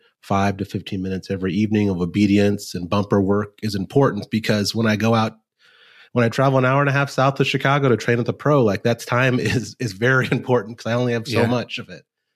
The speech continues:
Speaker 1: It, but it was like, there's things you can work on without live birds and without gunfire. And now I can't speak for the pointing side, but for the retriever side, I, I, I mean, that's all I had at the time, but Shunka turned out to be a pretty good dog.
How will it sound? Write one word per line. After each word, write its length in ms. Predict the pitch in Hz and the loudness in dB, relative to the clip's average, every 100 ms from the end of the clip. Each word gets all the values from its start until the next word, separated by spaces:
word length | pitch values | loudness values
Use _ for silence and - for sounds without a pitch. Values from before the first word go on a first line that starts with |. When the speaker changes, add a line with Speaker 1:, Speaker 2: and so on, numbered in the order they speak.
| _ _ - | _ _ -12
Speaker 1:
It, 160 | 139 139 | -6 0
but 100 | 156 | 4
it 40 | |
was 180 | 165 147 | 4 4
like, 280 | 156 147 - _ _ - | 2 -2 -6 _ _ -2
there's 200 | 143 - | -2 2
things 220 | 240 214 | 2 2
you 80 | 151 | 0
can 340 | - 160 147 | 0 2 2
work 220 | 113 120 120 | 2 2 2
on 160 | 113 | 0
without 480 | 104 - 120 113 - _ _ - | -2 -4 -6 -6 -10 _ _ -8
live 340 | 104 104 95 | -6 -6 -8
birds 480 | 104 101 95 90 - _ _ _ _ | -6 -6 -8 -12 -20 _ _ _ _
and 100 | 107 | -10
without 500 | 107 - 110 107 104 _ _ _ - | -8 -2 -2 -2 -6 _ _ _ -10
gunfire. 600 | 107 95 92 87 82 90 _ | -10 -8 -6 -6 -6 -14 _
And 80 | 170 | 0
now 400 | 151 151 143 - - | 2 2 2 0 -6
I 60 | |
can't 260 | - 139 - | -2 -2 -2
speak 260 | - 123 - | -4 -6 -2
for 120 | 117 | -4
the 80 | 101 | -4
pointing 380 | - 113 131 139 | -2 2 2 2
side, 420 | 147 143 160 - _ 107 | 0 0 -2 -6 _ _
but 320 | 104 101 - | -8 -8 -8
for 80 | 131 | -6
the 80 | 123 | -2
retriever 380 | 117 - 156 202 | -2 0 0 0
side, 240 | - 113 | 0 -2
I, 220 | - 117 - _ _ _ _ - | -2 -8 -10 _ _ _ _ -18
I, 60 | - _ _ _ _ _ - | -18 _ _ _ _ _ 0
I 40 | |
mean, 100 | 135 | 2
that's 160 | 135 - | 2 4
all 160 | 139 | 2
I 60 | 120 | 2
had 200 | 120 120 | 0 0
at 120 | 113 | 0
the 40 | - | -2
time, 320 | 110 135 147 | -2 0 -2
but 140 | 95 _ _ - _ _ _ | -8 _ _ -20 _ _ _
Shunka 380 | - 180 233 - | 0 0 0 -4
turned 220 | - 170 | -2 0
out 140 | 185 - | -2 -4
to 60 | |
be 140 | 135 190 | -4 -2
a 60 | |
pretty 260 | - 139 131 | 0 0 2
good 180 | 123 113 | 2 2
dog. 340 | 104 156 - | 0 0 -4